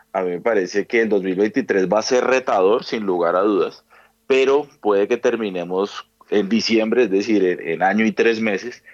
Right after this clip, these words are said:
viendo un dos mil veintitrés que fue, terminó siendo favorable, eh, para la renta fija. Para las acciones,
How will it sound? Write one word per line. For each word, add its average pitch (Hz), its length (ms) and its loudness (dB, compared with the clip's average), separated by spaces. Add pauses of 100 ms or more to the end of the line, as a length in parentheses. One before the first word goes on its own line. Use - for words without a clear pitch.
(180)
viendo 104 500 2
un 107 200 2
dos 107 160 0
mil 107 140 -2
veintitrés 107 480 -2
que 98 100 -2
fue, 101 160 0
terminó 95 440 -2
siendo 92 260 -2
favorable, 80 760 -2 (400)
eh, 90 340 2
para 87 280 0
la 80 100 2
renta 80 380 -4
fija. - 320 -4 (640)
Para 107 400 2
las 107 220 0
acciones, 127 760 0